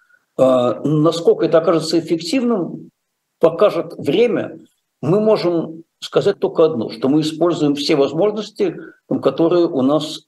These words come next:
э, имеются. Потому что мы политическая партия, которая может и должна там действовать именно таким путем.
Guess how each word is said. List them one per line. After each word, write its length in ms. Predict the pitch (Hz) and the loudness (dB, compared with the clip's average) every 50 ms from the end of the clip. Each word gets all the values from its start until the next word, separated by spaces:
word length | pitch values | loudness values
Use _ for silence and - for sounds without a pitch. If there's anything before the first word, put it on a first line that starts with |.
| _ - | _ -4
э, 40 | 147 151 | -2 -2
имеются. 680 | 160 151 165 165 139 117 98 80 78 - - - - _ _ _ _ _ _ _ _ _ _ _ _ _ - | 0 0 0 0 0 -2 -4 -6 -10 -12 -14 -16 -16 _ _ _ _ _ _ _ _ _ _ _ _ _ -6
Потому 240 | - - 143 165 160 | -2 0 0 0 -2
что 160 | 147 - 170 | -2 -2 0
мы 280 | 170 185 190 175 139 - | 2 2 2 2 0 0
политическая 640 | - 156 160 160 - 185 156 - - - - 147 139 | -2 -2 -2 -2 -4 -6 -6 -6 -6 -2 0 0 2
партия, 720 | 143 - 226 233 233 - - - 147 123 110 - - - - _ _ _ _ _ _ _ _ - 170 | 2 2 2 2 0 -2 -2 -2 0 0 0 -2 -6 -12 -20 _ _ _ _ _ _ _ _ -12 -2
которая 520 | 151 147 127 175 185 202 220 220 214 - - | -2 0 2 2 2 4 4 4 4 2 0
может 400 | 151 147 160 185 170 226 156 - | 0 0 0 0 0 -2 -4 -4
и 40 | 170 | -2
должна 440 | 143 143 139 131 139 147 160 190 - | 0 0 0 0 0 0 0 0 -2
там 220 | - - 160 135 110 | -4 -6 -6 -6 -4
действовать 560 | 113 139 175 160 - - - 185 175 - - | -2 -2 -4 -4 -6 -6 -6 -6 -6 -6 -6
именно 640 | - 139 127 139 160 160 160 165 160 - - - - | -4 -4 -2 0 0 2 2 0 0 -2 -6 -10 -8
таким 600 | - - 139 - - 139 139 139 - - - - - - - - _ _ - | -6 -6 -6 -4 -2 -2 -2 -2 -4 -6 -12 -18 -20 -20 -20 -20 _ _ -6
путем. 560 | 151 151 147 - 120 104 - - - - | -6 -4 -2 -2 -2 -2 -4 -6 -12 -18